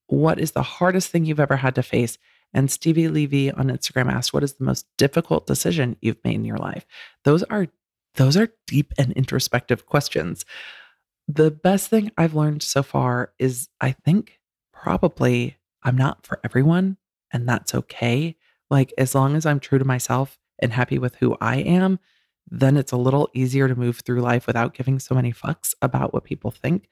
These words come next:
Um, I spent a lot of time seeking external validation,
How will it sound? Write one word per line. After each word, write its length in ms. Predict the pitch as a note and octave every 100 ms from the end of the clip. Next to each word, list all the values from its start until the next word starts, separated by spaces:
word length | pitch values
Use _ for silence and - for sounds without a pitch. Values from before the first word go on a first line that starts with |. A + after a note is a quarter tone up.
| - _ _ _ _ -
Um, 460 | D3+ C#3+ C#3 C#3+ - _ -
I 80 |
spent 260 | D3 F#3 F#3 D3+
a 60 |
lot 480 | C3+ C3 C3 D3+ -
of 140 | B2+ -
time 440 | - A#2 A#2 A2+
seeking 400 | - - - B2 -
external 440 | - - D3+ D3
validation, 840 | C#3 C3 B2+ B2 B2+ - F#3 F#3+